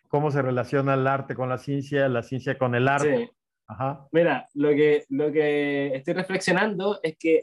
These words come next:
Speaker 2: es como un reflejo de lo que ha sido, de lo que hemos sido culturalmente, los humanos, en esta relación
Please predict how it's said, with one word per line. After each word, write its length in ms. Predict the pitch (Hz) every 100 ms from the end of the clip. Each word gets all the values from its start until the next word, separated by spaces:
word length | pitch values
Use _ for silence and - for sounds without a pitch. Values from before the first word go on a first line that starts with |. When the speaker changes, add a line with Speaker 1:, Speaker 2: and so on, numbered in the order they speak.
| -
Speaker 2:
es 300 | 156 - -
como 240 | 170 156
un 320 | 165 175 170
reflejo 640 | 151 143 160 - - 190 202
de 180 | 143 151
lo 180 | 143 147
que 220 | 147 147
ha 100 | 143
sido, 1080 | - 175 180 180 175 170 170 160 151 147 139
de 80 | 139
lo 100 | 139
que 100 | 147
hemos 180 | 160 156
sido 200 | 170 170
culturalmente, 840 | 151 143 143 143 170 170 - 226
los 120 | 233 127
humanos, 580 | 131 139 262 117 - _ _ _ _ _ _ -
en 200 | 131 135
esta 200 | 139 151
relación 600 | 139 131 - 165 143 104